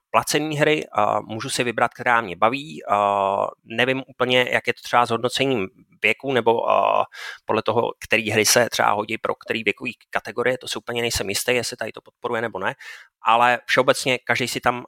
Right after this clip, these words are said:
eh, najde to svoje. K Robloxu jako speciální součást, a speciální program je takzvaný Roblox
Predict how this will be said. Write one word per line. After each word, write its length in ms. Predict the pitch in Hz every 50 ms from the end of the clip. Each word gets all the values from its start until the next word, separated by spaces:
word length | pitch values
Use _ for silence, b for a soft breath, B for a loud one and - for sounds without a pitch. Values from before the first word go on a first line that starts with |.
| _ - 110
eh, 180 | 104 104 101 101 -
najde 300 | 104 104 107 107 110 110 - -
to 80 | 123
svoje. 300 | - - - - 92 95 - _ B B B B B B B B B B B _ -
K 60 | -
Robloxu 680 | 135 143 139 160 175 175 - - - 226 240 262 262 - _ -
jako 360 | 123 120 - - 143 139 127
speciální 920 | - - - 113 - - 147 139 147 151 165 190 208 208 196 151 - -
součást, 1040 | - - - - 98 95 90 - - - 95 104 - - - 185 - - - - _ _ _ _ _ _ _ _ _ _ _ _ _ - - _ _ _
a 280 | - 110 104 104 107 104
speciální 520 | - - - - - 139 131 151 165 170
program 520 | - - 98 90 101 104 110 113 120 131 - -
je 240 | - 101 113 117 117
takzvaný 520 | - - 110 - - 117 120 127 139 139 -
Roblox 500 | - 107 110 110 110 147 165 - - -